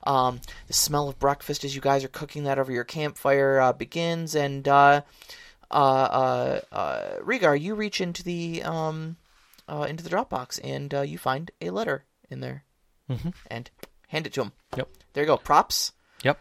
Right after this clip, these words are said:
Speaker 1: You get, you get a prop, you get an answer, and it has that sort of believable distance of they had to read it, absorb it, and write a reply, and
Speaker 2: Yep.
Speaker 1: you get one the next morning, you know?
Speaker 2: Uh, one of the things I thought was interesting was, and I, I read it about someone who had done the same thing, where
Speaker 1: Mm-hmm.
Speaker 2: basically it was a,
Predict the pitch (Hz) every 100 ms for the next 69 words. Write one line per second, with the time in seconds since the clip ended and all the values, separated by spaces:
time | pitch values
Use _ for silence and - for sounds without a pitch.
0 | _ - 135 104 131 - 180 196 - 135
1 | 127 120 147 180 202 196 185 185 190 -
2 | _ _ _ _ _ _ 151 147 143 147
3 | 156 170 170 165 160 - 165 151 147 156
4 | 147 147 175 165 160 151 135 - - 147
5 | - 131 120 - - 123 127 131 131 127
6 | 120 143 156 151 - - - 131 143 143
7 | 135 131 - 127 120 127 127 117 117 -
8 | 135 117 113 123 - 127 131 143 127 123
9 | 123 113 - 85 73 - 143 131 143 -
10 | 220 156 190 196 175 165 143 135 123 117
11 | 120 120 - 110 110 107 101 127 120 -
12 | 131 131 135 123 117 110 - - 120 113
13 | 123 110 117 113 - 110 104 117 104 107
14 | 175 113 - 113 113 82 107 110 107